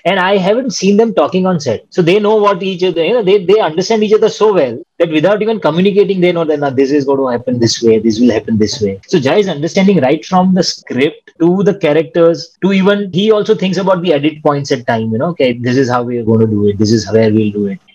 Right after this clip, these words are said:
And handling the massive script of five hundred fifty pages. So the entire content, if you see, is almost as good as five films, nine hundred, nine, nine and a half hours. So thinking through everything constantly for ninety days of shoot i-, is a hu-, humongous task. And Jai is so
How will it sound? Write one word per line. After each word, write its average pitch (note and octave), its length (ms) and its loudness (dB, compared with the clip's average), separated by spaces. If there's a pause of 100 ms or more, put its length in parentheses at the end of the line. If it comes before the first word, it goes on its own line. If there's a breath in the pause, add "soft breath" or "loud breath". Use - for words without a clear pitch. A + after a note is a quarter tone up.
And D#3+ 400 -4
handling E3 460 0
the E3+ 80 0
massive B2+ 380 -6
script C3+ 280 0
of C3 120 0
five A2+ 160 2
hundred B2 260 -4
fifty - 280 -2
pages. F#2+ 680 -4
So - 100 -4
the A#2+ 120 0
entire B2 260 -2
content, B2 400 -4
if B2 140 -6
you B2 100 4
see, B2 400 0
is C3+ 280 -4
almost A2+ 440 -2
as A#2 160 2
good A#2+ 120 0
as - 140 2
five G#2+ 240 -2
films, G2+ 500 -4 (140)
nine A#2+ 220 -2
hundred, A#2+ 360 -2
nine, B2+ 280 -6 (160)
nine C3+ 360 -6
and C#3+ 120 -6
a C3 80 0
half A#2 200 -2
hours. G#2 380 -10
So - 140 -4 (160)
thinking F3 480 -2
through F#3+ 220 2
everything F3 500 -2
constantly E3+ 640 0
for E3 280 0
ninety C#3 440 -4
days D3 200 2
of C#3+ 140 -2
shoot C3 280 -8 (220)
i-, D#3 260 -2 (100)
is F3 80 2
a G3+ 80 0 (200)
hu-, E3 260 0 (120)
humongous E3+ 500 0
task. G2 280 -12
And G3+ 200 0
Jai D#3+ 220 0
is A3+ 240 -2
so G#3+ 200 2